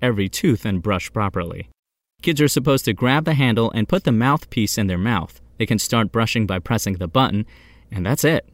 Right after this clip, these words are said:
They don't have to do anything else. The silicone-based mouthpiece also features soft bristles. It starts vibrating in your kid's mouth when they press the button. The handle is connected to a bigger home station that contains a water tank with a special rinse liquid.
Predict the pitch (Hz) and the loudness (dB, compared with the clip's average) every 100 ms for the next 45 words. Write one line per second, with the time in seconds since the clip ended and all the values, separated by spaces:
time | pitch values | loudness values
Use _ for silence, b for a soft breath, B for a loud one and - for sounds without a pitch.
0 | _ - 110 135 131 120 131 - 110 131 | _ 0 2 4 4 2 2 0 0 2
1 | 135 131 147 127 - - - 101 - 156 | 2 2 0 -2 -8 -12 -8 -4 2 2
2 | 139 127 113 113 - 110 127 156 - 107 | 4 2 2 0 0 -2 -2 -4 -4 -2
3 | 101 - - 127 - 123 117 104 110 - | -2 -4 -2 0 0 0 0 -2 -2 -4
4 | 95 87 - 107 98 73 - - B B | -4 -6 -6 -4 -4 -4 -10 -16 B B
5 | B 95 - 139 139 151 190 147 127 123 | B -6 0 0 0 0 0 2 4 4
6 | 117 104 92 101 - 127 156 - 107 98 | 4 2 0 -2 0 0 0 0 -2 0
7 | 98 - 82 - 85 143 - - - _ | -2 -4 -10 -8 -2 0 0 -4 -14 _
8 | - 107 120 117 110 - 117 110 - 113 | -4 0 2 2 2 0 0 0 0 -2
9 | - 107 98 151 127 113 180 180 165 - | 0 0 2 4 2 0 0 0 0 0
10 | 90 - 95 - B B B 113 113 104 | -2 -2 -8 -8 B B B -2 0 0
11 | 110 107 98 90 113 170 170 160 165 - | 0 0 0 0 0 0 0 0 -2 -2
12 | 123 117 - 190 165 131 117 135 - 92 | -2 0 -2 -2 0 0 2 0 -2 -6
13 | 82 78 73 | -6 -8 -12